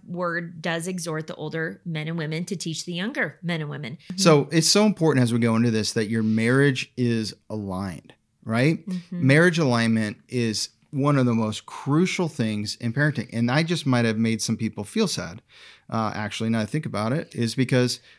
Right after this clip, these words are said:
Speaker 2: maybe your marriage isn't aligned.
Speaker 1: Mm.
Speaker 2: Maybe that's something you've been praying about for a long time. Maybe the, it's, there, there's a real division about your approach in parenting and those so, so kind of things. And I would just make sure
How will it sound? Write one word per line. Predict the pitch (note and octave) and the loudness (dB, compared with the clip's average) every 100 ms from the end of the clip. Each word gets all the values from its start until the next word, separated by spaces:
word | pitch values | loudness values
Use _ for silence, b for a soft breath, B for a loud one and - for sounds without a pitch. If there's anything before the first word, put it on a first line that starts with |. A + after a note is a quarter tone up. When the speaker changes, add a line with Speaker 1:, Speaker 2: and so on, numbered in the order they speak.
| b | b
Speaker 2:
maybe | C3 C3 C#3+ | 0 4 4
your | C#3 | 6
marriage | C#3 C#3 C3 - | 6 4 2 -2
isn't | E3+ F#3 D3+ G#2+ - - | 2 2 2 0 -4 -6
aligned. | A2+ G#2 F#2+ G2+ | -4 -2 -2 0
Speaker 1:
Mm. | |
Speaker 2:
Maybe | B2 C3 | 4 4
that's | C#3 C#3 | 4 2
something | - C#3 C#3 | 2 0 2
you've | C3 | 2
been | B2 | 2
praying | A2+ C#3+ C#3+ C#3+ | 0 2 4 4
about | A#2+ A2+ | 4 0
for | - | 0
a | A#2 | 0
long | A#2 A2+ | 2 0
time. | C#3 C3+ A2+ | 2 2 4
Maybe | A2+ C3+ C#3+ C3+ B B B - | 4 2 2 0 B B B -2
the, | B2 | 0
it's, | - B2+ - - | 2 0 -2 -6
there, | C3 B2 | -2 -2
there's | B2 B2+ A#2 | 0 0 0
a | A#2 | 2
real | B2 C#3+ C3 A#2 - - A#2 | 2 4 4 2 -6 -16 -6
division | A#2+ A2+ C#3 C#3+ B2 G#2+ | -2 2 2 4 2 2
about | G2+ A2+ A2 | 0 -2 -2
your | A2+ | -4
approach | G#2+ B2 A2+ - - - b b | -2 0 0 0 -8 -14 b b
in | B2 A2+ | -2 0
parenting | A#2 A#2 A2 A#2 A2+ G#2+ - | 2 0 0 0 0 -2 -4
and | A#2 | -2
those | A2+ A2+ | -2 -2
so, | A#2 A2 - | -2 -2 -8
so | - - - - | -12 -8 -8 -4
kind | B2+ A2+ | 0 0
of | A2+ | 0
things. | A2+ A2+ - - | 0 0 -2 -2
And | A#2+ A2+ G#2 B B B B | 0 0 -2 B B B B
I | B2+ | 2
would | E3 D#3 | 4 6
just | B2+ A2+ - | 4 2 -2
make | B2+ B2+ | 2 2
sure | - C#3 | 2 4